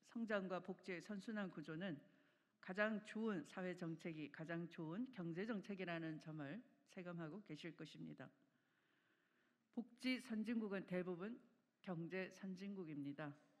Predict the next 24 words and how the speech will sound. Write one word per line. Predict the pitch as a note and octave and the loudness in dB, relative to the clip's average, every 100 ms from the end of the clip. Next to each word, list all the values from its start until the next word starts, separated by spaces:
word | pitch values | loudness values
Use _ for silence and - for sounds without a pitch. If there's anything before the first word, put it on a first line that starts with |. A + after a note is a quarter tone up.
| _ _ - | _ _ 0
더 | F#3 | 2
이상 | F#3 F#3 F3 | 4 4 2
복지에 | - G3 - G#3+ | -2 -4 2 4
대한 | G3+ F#3 F3+ | 4 2 0
투자를 | - G#3 G3+ G3 D3+ B3 - - - - - _ _ | 0 2 4 2 0 -2 -6 -20 -20 -20 -20 _ _
두려워해서는 | - F#3+ G3 F#3 F3 D#3 F3 D#3+ A#3 | -4 2 4 6 4 2 2 2 2
안 | - D#3 | 4 2
됩니다. | D#3+ E3 D3+ C#3+ C#3+ - - _ _ _ _ _ _ | 4 2 2 0 -6 -10 -20 _ _ _ _ _ _
사람에 | - G3+ G3 F#3+ F#3 | -2 6 8 8 6
대한 | G3 F3 G3 F#3+ - | 4 4 4 0 -4
과감한 | F3+ F#3+ F#3+ F#3 | 0 4 4 2
투자와 | - A#3 G#3+ D#3 D3+ E3 F3+ | -2 2 4 4 2 0 -4
서비스 | - G#3+ G#3+ F#3+ | -2 0 0 -2
확충은 | G3 C4+ - F#3+ F3 C3 - - _ _ _ | -4 -4 -2 2 2 -2 -8 -20 _ _ _
사람이 | - B3+ B3+ | 2 6 6
높은 | A#3 F3+ - | 6 2 -2
세상, | F3 E3 D3+ G3 C#4 - - | -2 0 2 0 0 -6 -8
사람을 | F#3 E3+ E3+ G3+ | -2 0 2 2
높이는 | F3 - F#3 | 0 0 2
나라를 | E3 D#3+ D#3 G#3+ | 2 2 2 2
만들어 | F3+ D3+ E3 D#3 C#3+ G#3+ - - _ _ | 2 2 0 0 -2 -4 -12 -20 _ _
국민 | - G#3 F#3+ A3 A#3+ | -4 0 2 4 4
여러분의 | G3 F#3+ F3 D3+ C3 - | 6 4 4 2 2 -4
품격을 | - F#3 F#3+ F3 D3 | -4 -2 0 0 0